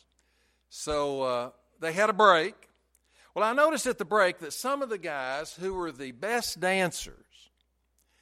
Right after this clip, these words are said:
they had not learned yet how to talk, really, and visit with the girls. So they would all go over to the corner of the room and talk to each other. They had never learned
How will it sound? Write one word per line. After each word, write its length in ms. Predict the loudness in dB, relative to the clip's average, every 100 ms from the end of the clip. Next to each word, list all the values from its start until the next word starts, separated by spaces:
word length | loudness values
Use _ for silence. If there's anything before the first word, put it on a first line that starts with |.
| _ _ _ _ _
they 340 | -8 -4 -2 -4
had 200 | -6 -4
not 300 | -4 -4 -4
learned 420 | -4 -2 -4 -6
yet 360 | -8 -6 -6 -8
how 260 | -10 -6
to 200 | -6 -6 -12
talk, 540 | -8 -2 0 -2 -8 -14
really, 360 | -8 -8 -8
and 120 | -10 -4
visit 400 | -4 -4 -10 -12
with 140 | -10
the 60 | 0
girls. 680 | 4 4 2 -6 _ _ _ _ _ _ _ _ _ _ _ _ -20 -20 _ -20 -20 -16
So 220 | -6 -2
they 180 | 2 2
would 140 | 4
all 320 | 6 8 6 6
go 200 | 2 2
over 200 | 0 -4
to 160 | -6
the 100 | -10
corner 480 | -8 -4 -2 0 -2
of 100 | -2
the 60 | -6
room 520 | -6 -6 -8 -12 -16 _ _ _ _ _ _ _ _ -14
and 200 | -12 -8
talk 420 | 2 4 4 0 -10
to 80 |
each 280 | -6 -6 4
other. 300 | 8 8 4 -10 _ _ _ _ _ _ _ _ _ _ -20 _ _ -8
They 160 | -4
had 200 | -4 -6
never 560 | -2 0 2 2 2 -2
learned 680 | -2 0 0 -2 -4 -8